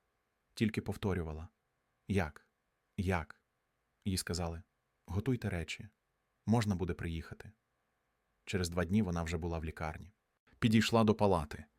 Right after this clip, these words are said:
Вона досі тримала в сумці ту саму довідку про смерть і йшла повільно.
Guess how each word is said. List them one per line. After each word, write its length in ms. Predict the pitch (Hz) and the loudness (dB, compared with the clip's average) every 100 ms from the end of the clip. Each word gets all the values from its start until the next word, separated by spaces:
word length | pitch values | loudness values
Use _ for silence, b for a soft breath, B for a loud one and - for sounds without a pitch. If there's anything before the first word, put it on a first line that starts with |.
| _ _ | _ _
Вона 220 | 95 107 104 | 6 8 8
досі 280 | 123 - | 6 4
тримала 380 | 113 107 107 107 | 2 4 6 6
в 60 | 101 | 4
сумці 420 | - 127 123 104 | 2 2 2 0
ту 160 | - 113 | 0 2
саму 340 | 113 110 107 | 4 6 6
довідку 440 | 101 107 107 - | 8 6 4 -2
про 160 | 101 101 | 0 0
смерть 460 | - 98 82 - b b | 2 2 0 -6 b b
і 80 | - | -2
йшла 320 | 92 - 104 | 0 6 6
повільно. 540 | 107 104 98 87 78 | 6 4 2 2 -2